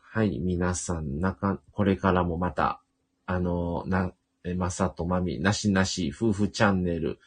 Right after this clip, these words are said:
えー、よろしくお願いします。はい、じゃあそれでは今日はこの辺で失礼します。アーカイブ残しますので、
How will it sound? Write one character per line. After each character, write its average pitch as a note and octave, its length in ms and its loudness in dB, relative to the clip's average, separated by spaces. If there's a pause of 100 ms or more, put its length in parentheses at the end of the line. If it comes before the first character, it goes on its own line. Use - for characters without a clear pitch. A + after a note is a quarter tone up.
(600)
え D#2+ 380 0
ー、 - 20 -2
よ F#2+ 140 6
ろ G2 80 4
し - 140 -4
く - 280 0
お F2+ 100 0
願 E2+ 380 0
い E2 60 -4
し E2+ 220 -6
ま D#2 160 -4
す。 C#2+ 220 -6 (1300)
は C#3+ 140 6
い、 B2+ 180 4
じ F#2 140 0
ゃ E2+ 80 2
あ E2 60 -2
そ G2 120 4
れ F#2 80 6
で F2+ 80 2
は E2 60 0
今 E2 100 -6
日 A2 100 6 (200)
は D2 240 2
こ F#2+ 120 0
の F2+ 140 4
辺 F2+ 300 2
で F#2+ 240 2
失 - 220 -6
礼 F2 180 4
し F2+ 160 -2
ま E2+ 140 0
す。 F#2 180 -2
ア D3+ 140 6
ー D3+ 60 -2
カ E3 140 6
イ C#3 60 4
ブ G2+ 100 2
残 G2+ 300 2
し G#2 180 0
ま F#2+ 160 4
す G#2 160 0
の E2+ 240 0
で、 G2+ 260 4